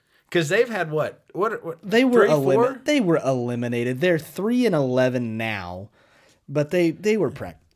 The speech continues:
Speaker 2: excuse me, practically eliminated, mathematically not quite yet. When going into
Speaker 1: It
Speaker 2: this
Speaker 1: was,
Speaker 2: game,
Speaker 1: it was fourteen <laughs> weeks in with three <laughs> wins.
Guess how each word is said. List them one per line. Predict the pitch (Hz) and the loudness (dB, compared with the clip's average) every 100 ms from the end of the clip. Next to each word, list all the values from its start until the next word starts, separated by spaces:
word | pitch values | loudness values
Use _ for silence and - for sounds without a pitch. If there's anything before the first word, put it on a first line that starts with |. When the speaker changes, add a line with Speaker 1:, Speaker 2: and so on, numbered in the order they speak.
| _ _ _ - | _ _ _ -14
Speaker 2:
excuse | - 277 190 | -6 -2 -2
me, | 127 - - | -4 -10 -2
practically | 185 190 190 190 185 | 0 0 -2 0 2
eliminated, | 170 165 160 156 147 | 2 2 2 2 -2
mathematically | 127 139 131 139 131 123 - 120 | -4 -2 -2 -2 -4 -4 -4 -6
not | 113 107 - | -6 -10 -10
quite | 98 80 | -12 -12
yet. | 71 - _ _ _ _ _ _ _ _ _ _ - | -16 -20 _ _ _ _ _ _ _ _ _ _ -4
When | 139 | -2
going | 131 131 120 | 0 -2 0
into | 110 | -4
Speaker 1:
It | 107 | -4
Speaker 2:
this | |
Speaker 1:
was, | 175 | -6
Speaker 2:
game, | 82 71 | -8 -12
Speaker 1:
it | - - | -12 -10
was | 147 - _ _ _ | -10 -14 _ _ _
fourteen | - 330 339 - 247 220 | -16 -10 -10 -10 -10 -6
<laughs> | 214 - | -6 -6
weeks | 254 - - - | -8 -8 -8 -6
in | 196 - 170 156 | -8 -6 -6 -4
with | 156 | -2
three | - - 285 349 | -2 -2 0 -2
<laughs> | |
wins. | 294 302 359 | -4 -4 -4